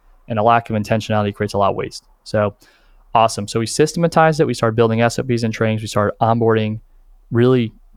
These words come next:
developing training. And then we started to delegate. Talk to me about the management. Now that you're starting to delegate some things, what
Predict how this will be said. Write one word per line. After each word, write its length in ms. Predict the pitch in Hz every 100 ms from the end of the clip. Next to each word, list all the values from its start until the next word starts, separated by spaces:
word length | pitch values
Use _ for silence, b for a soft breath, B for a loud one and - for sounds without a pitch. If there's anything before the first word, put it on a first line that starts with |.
| -
developing 460 | 107 107 107 110 104
training. 340 | 120 113 107
And 120 | 113
then 100 | 131
we 80 | 196
started 220 | - 147 -
to 20 |
delegate. 420 | 113 113 110 101
Talk 220 | - 190
to 80 | -
me 100 | 285
about 200 | 247 170
the 80 | 117
management. 560 | 110 110 104 - - 117
Now 160 | 135
that 80 | 190
you're 100 | 185
starting 280 | - 131 120
to 80 | 104
delegate 460 | 104 104 104 95
some 160 | 101 101
things, 320 | 98 98 110 b b b -
what 300 | 135 196 -